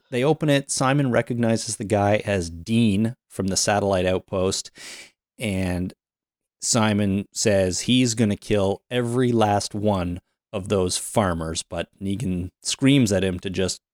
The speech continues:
do his job. They also kill the zombie in the box, and, um, yeah,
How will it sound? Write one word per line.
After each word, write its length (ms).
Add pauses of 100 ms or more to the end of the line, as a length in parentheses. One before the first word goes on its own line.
(180)
do 180
his 240
job. 420 (300)
They 140
also 240
kill 180
the 120
zombie 340
in 100
the 60
box, 600
and, 380
um, 400 (840)
yeah, 240